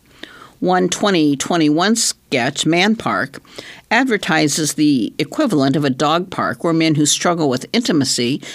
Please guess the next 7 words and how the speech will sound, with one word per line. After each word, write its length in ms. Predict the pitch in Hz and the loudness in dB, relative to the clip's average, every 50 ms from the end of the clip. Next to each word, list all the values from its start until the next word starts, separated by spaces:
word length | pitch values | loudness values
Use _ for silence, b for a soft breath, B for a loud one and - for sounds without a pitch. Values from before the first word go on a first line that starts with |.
| B B B _ | B B B _
can 180 | 165 160 160 147 | 0 0 0 0
connect 460 | - - 160 151 131 143 143 - 160 | 0 -2 0 0 0 -2 -2 -2 0
over 200 | 139 147 156 165 | 0 2 0 -2
football 560 | 165 - - 302 269 - - 120 117 113 113 | -2 0 -2 -2 -2 -2 -4 -4 -2 -2 -2
in 140 | 117 120 123 | -2 0 0
Marvel 400 | 127 135 139 139 139 139 151 147 | 0 2 0 0 0 2 2 2
movies. 720 | 151 160 180 196 180 147 120 85 62 - - - - | 2 4 2 2 0 0 -2 -4 -4 -2 -2 -2 -4